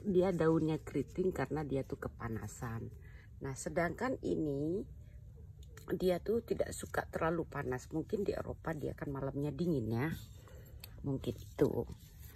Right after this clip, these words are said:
Nah, ini juga jadinya dia tidak berkeriting seperti ini gitu. Ini bukan, bukan hama karena dia panas, dia pa-, kepanasan gitu.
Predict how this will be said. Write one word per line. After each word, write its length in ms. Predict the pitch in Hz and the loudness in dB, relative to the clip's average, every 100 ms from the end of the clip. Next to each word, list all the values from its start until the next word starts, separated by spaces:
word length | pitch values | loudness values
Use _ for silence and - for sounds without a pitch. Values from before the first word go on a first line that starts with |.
| - - | -14 -6
Nah, 160 | - - - | -4 -4 -2
ini 160 | 170 202 | 0 2
juga 400 | 175 147 139 123 - - - - - - | 2 2 4 2 0 -8 -12 -12 -10 -2
jadinya 400 | 143 147 151 240 208 | 0 2 2 0 -2
dia 480 | - 151 151 175 240 - | -6 -2 2 2 0 -4
tidak 280 | - - - - - - | -4 -2 -4 -6 -12 -2
berkeriting 800 | 143 - - 143 - - 175 170 - - - | -2 -2 -6 -4 -4 -2 -2 -2 -6 -2 0
seperti 640 | - - - - - - - | 0 -2 -10 -10 -8 -4 0
ini 320 | 139 120 113 - - - - - - - - | 2 0 -4 -6 -8 -10 -10 -12 -12 -8 0
gitu. 240 | 156 - | 0 2
Ini 160 | - 220 220 | 4 4 2
bukan, 400 | - 190 165 143 - | 0 0 0 -2 -4
bukan 240 | 160 151 147 | -4 -4 -2
hama 240 | 180 156 | -2 -2
karena 240 | - 131 165 | -4 -2 0
dia 240 | 160 160 - - - - | 0 -2 -6 -10 -10 -8
panas, 400 | - 151 143 - | -2 -2 -2 -4
dia 320 | - - 71 - - | -6 -6 -10 -10 -8
pa-, 160 | 65 - | -8 -8
kepanasan 560 | - - 127 127 - - - | -8 -4 -4 -4 -6 -6 -6
gitu. 320 | - - | -8 -8